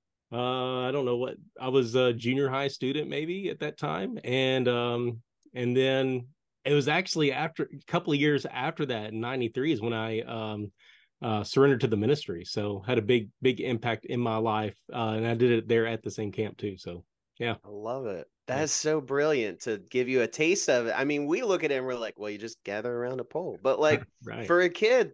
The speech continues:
Speaker 2: taking away those unknown variables, that's
Speaker 1: Yeah,
Speaker 2: brilliant.
Speaker 1: yeah.
Speaker 2: Uh, Barry, what's been your experience with See You at the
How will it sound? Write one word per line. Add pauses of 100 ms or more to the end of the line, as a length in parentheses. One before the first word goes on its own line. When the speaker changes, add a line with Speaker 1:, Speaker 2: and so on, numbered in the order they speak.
Speaker 2:
taking
away
those
unknown
variables,
that's
Speaker 1:
Yeah,
Speaker 2:
brilliant. (200)
Speaker 1:
yeah. (180)
Speaker 2:
Uh,
Barry,
what's
been
your
experience
with
See
You
at
the